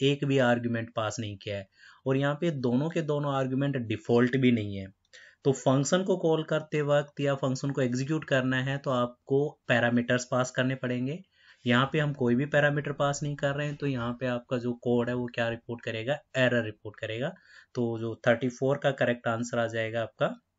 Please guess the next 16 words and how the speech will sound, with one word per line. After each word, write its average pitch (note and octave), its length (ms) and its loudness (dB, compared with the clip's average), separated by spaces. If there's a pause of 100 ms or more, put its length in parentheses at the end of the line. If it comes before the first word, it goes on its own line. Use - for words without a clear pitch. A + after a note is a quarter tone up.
(880)
option A#2 280 -4
number A2+ 260 0 (100)
fourth C3+ 380 0
is B2 80 -4
the A2 140 -2
correct G#2 360 -2
answer, F#2+ 360 -6 (440)
right। C#3+ 240 6 (840)
नेक्स्ट C3 280 4
चलते D3 260 2
हैं F#3+ 80 -2
क्वेश्चन C3+ 200 -2
नंबर B2+ 280 4
थर्टी A#2+ 240 2 (120)
फ़ाइव B2 300 4
पर। E3+ 220 2